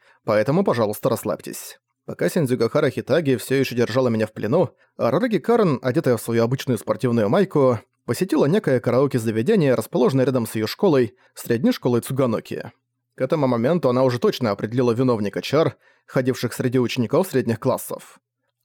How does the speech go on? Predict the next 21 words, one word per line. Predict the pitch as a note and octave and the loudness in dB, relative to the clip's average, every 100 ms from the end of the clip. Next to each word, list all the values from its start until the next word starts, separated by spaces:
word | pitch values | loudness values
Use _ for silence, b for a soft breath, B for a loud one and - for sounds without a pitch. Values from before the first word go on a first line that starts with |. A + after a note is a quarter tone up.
| _ | _
Формально | - F#2+ C3+ F3 | -6 -2 0 0
Ханекава | C#3 B2+ A2+ D3 B2+ | 0 -2 0 0 -2
так | C3 | -2
и | B2+ | -2
сделала. | A2+ F#3 G2+ - - _ _ _ | 0 2 0 -4 -10 _ _ _
Как | - D3+ | -6 -2
ни | C#3 | 0
была | B2 B2+ | 2 2
благодарна | B2+ A#2+ A#2+ A#2+ A2+ | 2 2 2 0 -2
Карен | A#2 G#2+ | -2 -2
за | G#2+ | -2
помощь, | - F3+ D3 - _ _ _ - | 0 0 0 -4 _ _ _ -4
к | |
этому | C4 G#3+ B2+ | 0 2 2
времени | F#3 F#3 B2+ | 2 2 2
вся | A2+ A3 | 0 -2
кровь | G#3+ C3+ | 0 0
бросилась | A2+ B2+ C#3 A#2+ A#2 | 0 0 0 -2 0
ей | A2+ | -2
в | G#2+ | 0
голову, | D3+ E3+ B2 B2 | 2 2 2 2